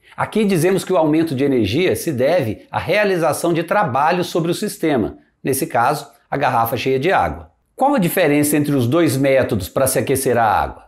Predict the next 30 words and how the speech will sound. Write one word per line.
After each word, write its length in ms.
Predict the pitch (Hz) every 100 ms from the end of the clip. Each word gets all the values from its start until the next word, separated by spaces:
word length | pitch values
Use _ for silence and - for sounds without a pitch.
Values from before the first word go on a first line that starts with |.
| _ _
No 120 | 185
primeiro, 600 | 202 180 135 196 147 90 - _
o 80 | -
fornecimento 680 | 117 185 180 180 165 170 143
direto 400 | 127 135 147 143
de 120 | 127
calor 640 | 127 110 131 202 143 - -
é 60 | -
um 100 | 160
processo 720 | 196 156 - 175 180 170 -
exclusivamente 1040 | - 214 226 240 196 180 175 135 147 208 117
termodinâmico. 800 | 131 139 147 147 214 120 90 147
Já 180 | 156 262
no 100 | 226
segundo, 640 | - 165 151 220 117 - -
a 120 | -
energia 440 | 143 160 165 127 170
interna 680 | 151 143 165 208 123 - - -
varia 460 | 220 196 127 190
devido 360 | 151 143 123 143
ao 120 | 147
chacoalhar 720 | - 151 147 190 156 139 190
da 80 | 180
garrafa, 520 | 135 110 101 71 - _ _
que 100 | -
é 80 | 180
um 80 | 139
processo 720 | 147 147 - 151 180 - - - _
puramente 420 | 165 151 143 135
mecânico. 580 | 156 190 185 95 69 -